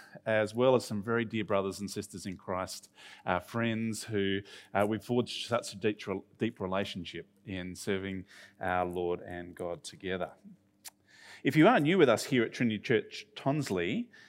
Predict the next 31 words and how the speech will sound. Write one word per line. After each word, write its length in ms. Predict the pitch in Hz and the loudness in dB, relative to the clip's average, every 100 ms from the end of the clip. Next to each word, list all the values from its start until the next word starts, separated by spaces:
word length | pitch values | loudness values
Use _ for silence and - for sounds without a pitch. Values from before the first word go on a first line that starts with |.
| - - | -12 -2
uh, 320 | 101 98 98 | 0 2 0
today 500 | - 107 117 123 131 | 0 4 6 6 2
or 220 | 117 110 | 0 0
in 140 | 107 104 | 0 -2
recent 360 | 117 - 104 | -2 -4 -6
weeks, 640 | 107 117 98 - - - - _ _ - _ _ - | 0 2 2 -2 -12 -14 -18 _ _ -20 _ _ -8
uh, 120 | 117 | -4
one 240 | 135 269 320 | 0 0 2
thing 120 | 269 | 2
I 140 | 131 | 4
hope 280 | 139 143 - | 6 4 4
that 140 | 131 | -2
you 160 | 147 120 | 0 -4
come 360 | - - 151 135 | -4 -2 0 0
to 160 | - | 2
appreciate 540 | 107 - 131 - 113 104 | 2 4 0 2 2 2
about 320 | 90 131 139 | 2 2 2
us 400 | 82 95 - - _ - - - _ - | 0 -4 -8 -14 _ -20 -20 -20 _ -2
is 360 | 135 143 131 | 2 2 0
that 180 | 143 139 | 2 2
we're 180 | 143 147 | 2 0
pretty 380 | 151 - 247 285 | 0 0 2 2
captivated 1000 | - - - 147 120 87 85 90 170 - - _ _ _ | -2 -4 -2 0 2 2 2 0 0 -4 -20 _ _ _
by 140 | 117 120 | -2 0
the 120 | 113 | 0
grace 520 | 104 117 127 139 - | -2 -2 -2 -2 -4
of 220 | 104 - | -6 -6
God 560 | - 120 107 87 92 101 | -4 2 4 4 0 -4
shown 400 | - 120 113 107 | -4 0 0 0
to 220 | - 98 | -2 2
us 380 | 98 98 - | 4 2 -6